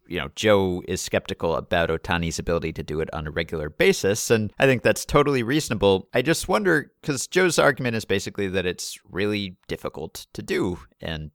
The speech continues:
obviously that's true. The fact that no one does it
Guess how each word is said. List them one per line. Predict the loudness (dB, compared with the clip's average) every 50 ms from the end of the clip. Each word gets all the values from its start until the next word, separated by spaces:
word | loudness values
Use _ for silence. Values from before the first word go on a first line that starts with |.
| -18 -4 0
obviously | 2 2 2 0 -2 -6 -6 -6 -6 -6 -6 -8 -10 -12
that's | -12 -12 -12 -14 -14
true. | -8 -6 -4 -4 -4 -4 -6 _ _ -20 _ _ _
The | -20 -12
fact | -8 -8 -8 -8 -8 -12
that | -16 -16 -16 _
no | -12 -10 -8
one | -8 -8 -10 -6 -2
does | 0 0 0 0
it | -2 -2 -4